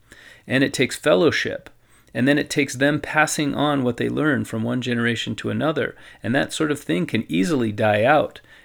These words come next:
if there is, as it did, um, in the, in the decades following the resurrection of Christ, uh, it can easily die out and go away.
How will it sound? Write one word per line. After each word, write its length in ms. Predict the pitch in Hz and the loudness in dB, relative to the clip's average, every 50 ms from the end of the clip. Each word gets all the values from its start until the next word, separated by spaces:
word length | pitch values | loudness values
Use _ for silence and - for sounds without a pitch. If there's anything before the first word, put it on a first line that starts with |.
| _ | _
if 220 | - 117 110 - - | -4 -4 -4 -2 0
there 220 | 117 113 117 120 | 2 2 4 2
is, 320 | - 98 113 110 110 104 - | 2 0 -2 -2 -2 -2 2
as 180 | 123 123 120 | 2 4 4
it 140 | 131 120 - | 2 0 2
did, 340 | 139 156 165 139 110 - - _ - - - _ _ | 4 4 4 4 2 0 -8 _ -20 -20 -20 _ _
um, 480 | 123 120 107 104 107 107 107 107 107 - - | -4 -2 -2 0 0 -2 -2 -4 -6 -4 0
in 140 | 117 113 | 2 2
the, 220 | 110 107 107 107 - - | 2 2 0 -2 -4 -8
in 160 | - 113 110 | -4 -2 0
the 320 | 110 110 107 107 110 104 - _ | 0 0 0 -2 -4 -6 -4 _
decades 440 | - 127 123 - 131 117 113 113 - | 2 2 4 4 2 0 0 0 -4
following 600 | - - 113 107 110 113 113 113 113 117 113 - - - - _ | 2 4 4 6 6 4 2 0 -2 -4 -6 -8 -16 -20 -16 _
the 100 | - 107 | -2 2
resurrection 680 | 104 104 107 107 104 107 110 110 113 - - - 107 107 | 2 2 2 2 0 0 0 0 0 0 -2 -4 -4 -6
of 120 | 107 - | -6 -4
Christ, 580 | - - 170 180 151 123 - - - - - - - - - - - - - _ | 2 4 6 6 6 6 4 2 -2 -8 -12 -18 -20 -20 -20 -20 -20 -20 -14 _
uh, 160 | - 104 104 - | 0 0 0 0
it 80 | - - | -2 -2
can 160 | - 143 139 | -2 0 2
easily 360 | 160 185 185 180 151 127 123 | 2 2 2 2 2 2 4
die 300 | 110 117 110 110 107 107 | 4 6 8 8 10 10
out 260 | 127 160 180 - - | 10 10 8 6 2
and 120 | 113 113 104 | 0 0 2
go 180 | 110 107 107 | 4 4 4
away. 460 | 110 107 123 151 165 143 - 92 - | 2 2 2 4 4 4 2 0 -4